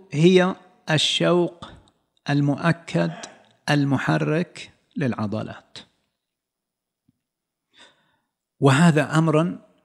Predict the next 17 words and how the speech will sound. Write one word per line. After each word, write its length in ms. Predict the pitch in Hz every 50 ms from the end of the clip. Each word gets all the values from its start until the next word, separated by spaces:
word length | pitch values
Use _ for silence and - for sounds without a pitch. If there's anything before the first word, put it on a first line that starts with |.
| _ _ _ - - - _ _ _ _ _ _ _ _ _ _ _ _ _ _ _ _ _ _ _ _ _ _ _ _ _ _ _ _ _ _ _ _ _ _ _ _ _ _ _ _ _ _ _ _ _ -
الله 380 | 156 147 135 127 139 147 143 147
سبحانه 600 | 131 - - 143 - 131 135 131 127 113 117 147
منزه 680 | 160 180 185 208 214 175 156 170 156 139 147 147 131 -
عنه، 320 | 127 131 120 120 117 - - _ _ _ _ _ _ _ _ _ _ _ _ _ _ _ _
فإن 360 | - 151 - 175 165 143 139
الله 340 | 131 127 123 143 147 139 147
سبحانه 640 | 139 - - 120 - - 139 139 139 131 123 127 123
لا 140 | 139 170
ينفعل، 680 | 208 220 220 202 160 - - 185 165 147 170 170 180 220 - _ _ _ _ _ _ _ _ _ _ _ _ _ _
فلا 240 | - 156 143 156 180
يحصل 480 | 202 208 175 - - - 190 185 170 139
فيه 340 | 131 180 180 170 160 170
شوق، 520 | 147 - 175 170 175 160 - - - 151 151 165 220 - - _ _ _ _ _ _ _ _ _ - - _ _
فلا 300 | - 170 180 202 233 269
يتصور 1080 | 269 247 220 - - 196 175 156 - - 196 202 190 180 170 165 170 165 170 - - - _ _ - _ -
صدور 580 | - - 190 190 170 202 226 226 208 185 180
الوجوب 760 | 175 165 156 160 185 190 160 202 233 247 247 247 240 190 175